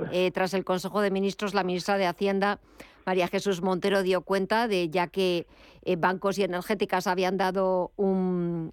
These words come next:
una primera parte, un cincuenta por ciento, hacía cálculos de lo que pensaban recaudar.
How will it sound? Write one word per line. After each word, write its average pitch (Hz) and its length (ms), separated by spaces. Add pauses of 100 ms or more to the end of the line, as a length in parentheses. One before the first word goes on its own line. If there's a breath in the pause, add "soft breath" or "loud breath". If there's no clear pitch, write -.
(120)
una 196 180
primera 185 440
parte, 196 340
un 233 100
cincuenta 190 520
por 165 180
ciento, 214 320
hacía 202 240
cálculos 190 540
de 185 80
lo 180 100
que 180 120
pensaban 180 460
recaudar. 190 680